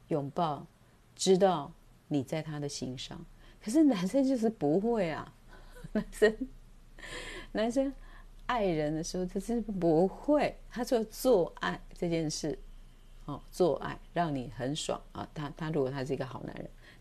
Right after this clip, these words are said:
他让你很爽，然后，然后他再爽这样子，那他不会让你痛，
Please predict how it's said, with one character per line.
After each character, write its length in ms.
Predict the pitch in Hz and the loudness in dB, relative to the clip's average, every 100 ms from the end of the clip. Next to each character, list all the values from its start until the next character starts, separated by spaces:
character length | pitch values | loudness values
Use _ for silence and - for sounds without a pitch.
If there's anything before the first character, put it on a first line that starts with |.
| - | -14
他 140 | 143 | -12
让 200 | 127 143 | -8 -8
你 120 | 135 113 - - - | -8 -12 -18 -20 -20
很 180 | - 127 | -16 -12
爽， 280 | - - - - - - | -10 -10 -12 -16 -16 -12
然 140 | 127 | -10
后， 240 | 139 135 - - - - - - - | -8 -10 -12 -16 -16 -16 -18 -18 -12
然 120 | 131 | -10
后 200 | 135 131 - | -10 -10 -10
他 140 | 143 | -8
再 140 | 139 | -8
爽 220 | 135 - 147 - - | -8 -10 -14 -16 -14
这 80 | 135 | -12
样 120 | 123 | -12
子， 180 | - - - - - - - | -12 -14 -16 -18 -18 -18 -6
那 300 | 180 175 151 - - - - - | 0 0 -2 -8 -16 -16 -16 -10
他 120 | 165 | -6
不 120 | 156 | -4
会 200 | 139 156 | -4 -2
让 200 | 131 139 | -4 -6
你 100 | 123 | -8
痛， 240 | - 147 | -8 -10